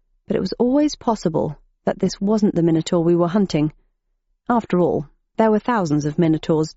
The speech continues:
dotted around the book world, and they all looked pretty much alike. Admittedly, not many wore trench coats and fedoras,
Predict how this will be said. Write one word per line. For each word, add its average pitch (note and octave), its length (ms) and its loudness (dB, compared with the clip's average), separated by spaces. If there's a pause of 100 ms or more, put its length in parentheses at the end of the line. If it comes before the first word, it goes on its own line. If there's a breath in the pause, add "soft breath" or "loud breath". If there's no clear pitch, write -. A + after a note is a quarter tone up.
dotted F3+ 320 0
around D#3+ 240 2
the E3 40 0
book E3 240 -4
world, D#3 280 2 (440)
and A3+ 120 0
they C4 160 2
all F4+ 180 2
looked - 320 -2
pretty - 240 -2
much E3 240 -2
alike. D3+ 420 -4 (920)
Admittedly, B3 720 0
not D4+ 340 2
many B3+ 440 4
wore G3 240 0
trench - 360 -2
coats - 300 -2
and F3 140 0
fedoras, F#3 560 0